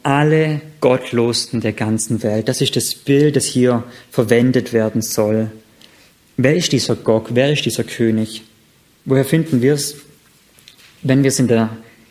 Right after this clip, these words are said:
Bibel nachschlagen, wenn wir in der Bibel nachschlagen, schauen, wo kommt dieser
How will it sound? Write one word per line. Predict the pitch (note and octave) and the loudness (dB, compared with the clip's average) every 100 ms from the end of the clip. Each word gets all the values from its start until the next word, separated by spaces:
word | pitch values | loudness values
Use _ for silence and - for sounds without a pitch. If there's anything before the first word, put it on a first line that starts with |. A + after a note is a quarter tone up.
| _ _ _ _ - | _ _ _ _ -4
Bibel | A#2 D3 D#3 | 0 2 2
nachschlagen, | C3 D3 - A#2+ A2 G#2+ A2+ A2 - _ - | 2 0 -2 0 0 0 -4 -6 -14 _ -2
wenn | C#3 | 0
wir | |
in | C#3 | 2
der | A2 | 0
Bibel | D#3+ E3 D#3+ | -2 0 0
nachschlagen, | C#3 D#3+ D3+ D3 C3+ | 0 -2 -2 -2 -2
schauen, | - C3+ C3 B2 | -2 0 0 2
wo | D#3 F#3 | 2 2
kommt | F#3 - D3+ | 0 0 0
dieser | D3+ C3 C#3 | 0 0 -2